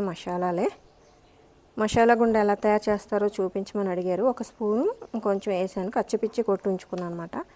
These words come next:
అది ఇంతకుముందు వీడియోలో చెప్పాను, ఈసారి కొట్టినప్పుడు చెప్-, చూపిస్తానని, కానీ అప్పటి నుంచి నాకు కుదరలేదు. ఉమ్, అన్ని మసాలాలు కలిపి గుండ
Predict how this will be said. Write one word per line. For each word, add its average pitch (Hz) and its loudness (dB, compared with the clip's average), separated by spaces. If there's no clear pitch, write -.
అది 233 2
ఇంతకుముందు 233 2
వీడియోలో 226 6
చెప్పాను, 208 0
ఈసారి 196 0
కొట్టినప్పుడు 190 -4
చెప్-, 185 -6
చూపిస్తానని, 196 -2
కానీ 202 -2
అప్పటి 196 -4
నుంచి 220 -2
నాకు - -4
కుదరలేదు. 196 0
ఉమ్, 202 -8
అన్ని 226 6
మసాలాలు 240 2
కలిపి 208 2
గుండ 208 2